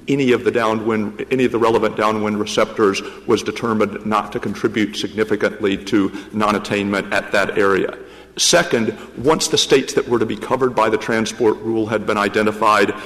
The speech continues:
E P A set a state emissions budget for each state.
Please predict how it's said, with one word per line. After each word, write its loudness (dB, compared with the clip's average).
E -2
P 2
A 2
set 2
a -2
state 0
emissions -4
budget 2
for 0
each -6
state. 0